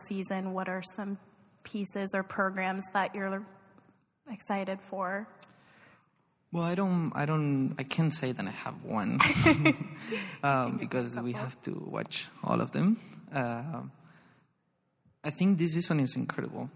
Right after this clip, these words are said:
Speaker 2: I think it's, uh, really exciting, and all the programs have something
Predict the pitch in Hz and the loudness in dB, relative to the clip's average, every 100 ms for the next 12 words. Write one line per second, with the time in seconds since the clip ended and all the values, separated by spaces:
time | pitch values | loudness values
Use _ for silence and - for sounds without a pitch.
0 | - - 123 135 139 127 - - - 131 | -12 -8 -2 0 2 0 0 0 2 2
1 | 123 - - - - - - 113 - 143 | 2 -2 -6 -8 -6 -4 -4 -2 -4 -4
2 | - 127 127 127 123 - - - - - | -6 0 2 4 2 -2 -12 -20 -20 -20
3 | _ _ _ _ _ _ _ _ _ _ | _ _ _ _ _ _ _ _ _ _
4 | _ _ - 156 147 143 - 147 127 113 | _ _ 2 4 4 2 4 4 4 0
5 | 139 - - - - - 165 - - 123 | -2 -10 -14 -8 -6 -8 -12 -8 -2 -2
6 | 123 120 | 0 -4